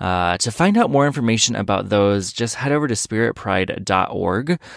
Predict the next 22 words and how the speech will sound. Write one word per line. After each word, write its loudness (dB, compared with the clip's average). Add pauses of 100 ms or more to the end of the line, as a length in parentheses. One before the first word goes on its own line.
(200)
Uh, -4
there's -8
tickets -4
available. 4
Uh, -4
it's -6
gonna -4
be 2
so -2
much 0
fun. 0
Jennifer 0
Knapp's 0
gonna -2
be 0
there 2
along 0
with -4
a -4
bunch -4
of -4
other -2